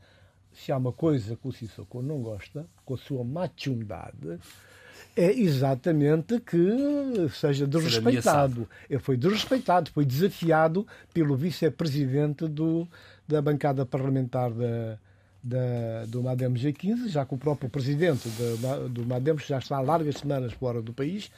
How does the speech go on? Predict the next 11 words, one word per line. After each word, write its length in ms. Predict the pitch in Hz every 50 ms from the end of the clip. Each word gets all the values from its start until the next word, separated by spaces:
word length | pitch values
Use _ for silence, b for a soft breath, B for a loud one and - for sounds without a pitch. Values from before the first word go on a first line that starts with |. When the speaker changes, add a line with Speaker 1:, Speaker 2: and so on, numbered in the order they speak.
| B B
Speaker 1:
acho 180 | B 151 123 -
que 20 |
está 120 | - - 123
aqui 160 | 107 - 120
por 120 | - -
Portugal. 520 | - - - - - 131 143 160 180 220 233 B B B B B B B B B B B
Eh, 300 | 214 202 208 220 247 -
então, 260 | 240 190 - 254 254 233
isso 280 | 247 262 262 - - - -
tudo 320 | - 339 349 302 277 214 - _ _ _ -
cria 720 | - 330 349 349 349 330 262 208 180 160 139 123 113 98